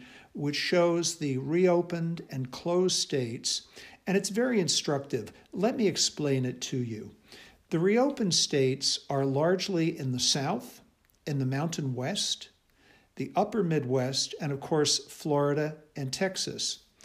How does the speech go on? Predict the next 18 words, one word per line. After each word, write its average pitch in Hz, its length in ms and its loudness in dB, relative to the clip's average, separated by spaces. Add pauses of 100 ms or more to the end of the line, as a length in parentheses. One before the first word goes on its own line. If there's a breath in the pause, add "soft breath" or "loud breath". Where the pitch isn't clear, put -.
(420 loud breath)
The 170 80 -2
states 233 580 2
that 165 200 -2
remain 143 380 0
closed 127 640 -2 (420 loud breath)
are 135 540 2 (320)
largely 175 440 0
on 143 120 0
the 123 80 0
West 131 320 0
Coast, - 640 0
plus - 600 0
Arizona 139 520 0
and 127 100 0
New 123 120 0
Mexico, 131 720 -4 (920 loud breath)
the 135 320 0
Northeast 139 880 0